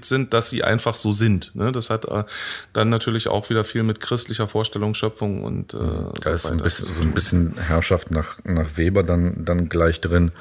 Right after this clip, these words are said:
Speaker 1: ähm, dass es sowas wie, äh, tradiertes Recht gibt
Speaker 2: Genau.
Speaker 1: und charismatisches
Speaker 2: Ja, ja,
Speaker 1: Recht
Speaker 2: ja, ja, ja.
Speaker 1: und, ähm, genauso, genauso
Speaker 2: Ja.
Speaker 1: auch diese Formen der,
Speaker 2: Ja.
Speaker 1: der Herrschaft, ne?
Speaker 2: Ja.
Speaker 1: Also aus der Reihe, das war immer so.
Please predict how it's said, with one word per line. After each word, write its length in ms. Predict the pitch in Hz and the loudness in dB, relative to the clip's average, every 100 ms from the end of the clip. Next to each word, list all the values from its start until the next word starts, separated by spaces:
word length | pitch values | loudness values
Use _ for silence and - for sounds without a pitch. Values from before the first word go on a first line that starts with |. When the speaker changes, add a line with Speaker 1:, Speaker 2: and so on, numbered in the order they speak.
| - - - - | -12 -14 -16 -4
Speaker 1:
ähm, 380 | 82 80 78 78 - _ _ _ _ _ _ _ _ _ _ _ _ - | 0 2 0 -2 -8 _ _ _ _ _ _ _ _ _ _ _ _ -8
dass 200 | 95 82 | -2 0
es 120 | 76 76 | 0 0
sowas 320 | 76 73 - | 0 0 0
wie, 160 | 82 76 80 - | -2 -2 -4 -4
äh, 240 | 80 73 71 87 - - - - - _ - | 0 0 -2 -8 -12 -16 -20 -20 -20 _ -6
tradiertes 680 | - 78 80 80 78 - 76 | -2 0 0 -2 -2 -2 -2
Recht 320 | 71 - - | -2 -4 -6
gibt 320 | 76 71 - | -6 -6 -2
Speaker 2:
Genau. 220 | 226 175 | 2 2
Speaker 1:
und 180 | 80 76 | 2 -2
charismatisches 920 | - 76 78 76 67 78 - 73 - - | -4 -4 -2 0 0 -2 -2 -2 0 2
Speaker 2:
Ja, 60 | |
ja, 80 | 151 | 4
Speaker 1:
Recht 220 | 156 139 - | 2 0 -2
Speaker 2:
ja, 80 | 131 | -2
ja, 60 | 117 | 0
ja. 120 | 120 | -2
Speaker 1:
und, 480 | 117 76 76 - - - | -2 0 0 -2 -2 0
ähm, 520 | 78 76 76 71 73 - _ _ - - _ _ _ - - - - 90 | 0 0 0 -2 -6 -12 _ _ -20 -20 _ _ _ -16 -12 -12 -10 -2
genauso, 420 | 101 80 76 80 - | 0 2 2 -2 -2
genauso 380 | 80 78 76 - | 0 0 2 0
Speaker 2:
Ja. 40 | |
Speaker 1:
auch 60 | - | 0
diese 220 | 78 78 | 0 -2
Formen 400 | - 76 73 73 | -2 0 0 0
der, 280 | 71 71 73 | 0 -2 -4
Speaker 2:
Ja. 100 | - 85 | -6 -2
Speaker 1:
der 120 | 78 | 0
Herrschaft, 540 | 73 80 - 69 - - | 0 -2 -2 -4 -6 -4
ne? 100 | 78 | -2
Speaker 2:
Ja. 60 | |
Speaker 1:
Also 140 | 85 76 | -2 -2
aus 160 | 78 | 0
der 300 | - 80 76 | 0 0 2
Reihe, 180 | 82 78 | 2 2
das 240 | 78 76 - | 0 -2 -2
war 120 | 78 | 0
immer 200 | 78 76 | 0 0
so. 220 | 73 | -2